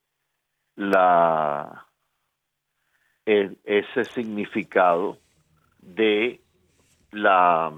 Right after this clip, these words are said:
del tiempo y la plenitud de los tiempos, porque se repite siete por siete, etcétera, a cuarenta y nueve,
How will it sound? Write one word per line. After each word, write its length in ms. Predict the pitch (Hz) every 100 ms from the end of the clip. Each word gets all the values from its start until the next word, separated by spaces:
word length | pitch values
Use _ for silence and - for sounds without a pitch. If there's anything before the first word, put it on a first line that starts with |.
| 78 71 76 76 _ _ _ _
del 320 | 107 95 98 -
tiempo 800 | 113 117 110 98 87 _ 69 - _ _ _ _ _ _ _ _ _
y 80 | 101
la 200 | 98 90
plenitud 840 | 92 92 92 87 _ 127 131 139 - _
de 460 | 85 82 90 87 _
los 220 | 87 -
tiempos, 380 | - 78 67 64 _ _ _ -
porque 260 | 80 98
se 160 | - 85
repite 600 | 87 87 113 95 - 73 -
siete 340 | 87 82 -
por 200 | 82 82 -
siete, 380 | 85 73 -
etcétera, 460 | - - 78 - - _ - - _ _ _
a 160 | 92 92
cuarenta 500 | 98 87 85 80 85
y 60 | 73
nueve, 560 | 82 90 67 - -